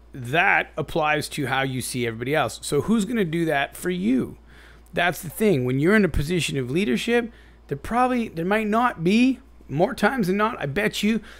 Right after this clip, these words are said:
you're gonna get feedback a lot less because you're now in the trusted zone. You're in the inner circle. People believe that you know what you're doing.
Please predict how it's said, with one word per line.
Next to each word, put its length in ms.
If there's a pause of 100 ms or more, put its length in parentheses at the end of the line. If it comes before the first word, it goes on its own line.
(120)
you're 120
gonna 160
get 220
feedback 600
a 100
lot 320
less 340
because 460
you're 80
now 300
in 180
the 80
trusted 540
zone. 420
You're 140
in 100
the 220
inner 200
circle. 540 (460)
People 260
believe 480
that 80
you 260
know 380
what 220
you're 120
doing. 460